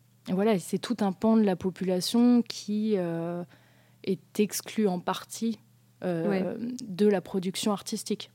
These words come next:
Speaker 1: en tout cas de sa commercialisation, parce que ça serait, puis il faut, il faut les toucher, euh, en Iran, c'est extrêmement cher de prendre des, des cours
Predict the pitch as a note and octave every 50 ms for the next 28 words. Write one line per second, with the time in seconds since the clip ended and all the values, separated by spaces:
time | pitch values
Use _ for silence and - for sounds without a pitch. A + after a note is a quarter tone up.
0 | _ - - G3+ - G#3 - A3+ G#3+ - - F3+ - F#3 F3 F3 E3+ - - -
1 | E3+ E3 E3+ E3 F3 G3 - - E3+ D#3 - - _ _ _ _ _ _ _ -
2 | - F3 - - - - - - - - - - - - - - F3 F3 - -
3 | - - - - - G3+ F#3+ - - G3+ G3+ G3 G3 - - - - G3 F#3+ F#3
4 | F#3 - - A#3+ - - C4 B3 A3+ G3+ - - F3+ F3 E3+ E3+ E3+ - - -
5 | _ _ _ _ - - - - _ _ _ _ - - G3 G3 G3 G3+ G3+ F#3
6 | A3 A#3+ A3+ - G3+ F3+ - - - G3+ G3 G3 G3 F#3+ - A3+ A3 G3+ F#3 F#3
7 | - - - F3+ F3 F3 E3+ E3+ E3 E3 E3 E3+ E3 - E3+ D#3+ - - - B3
8 | -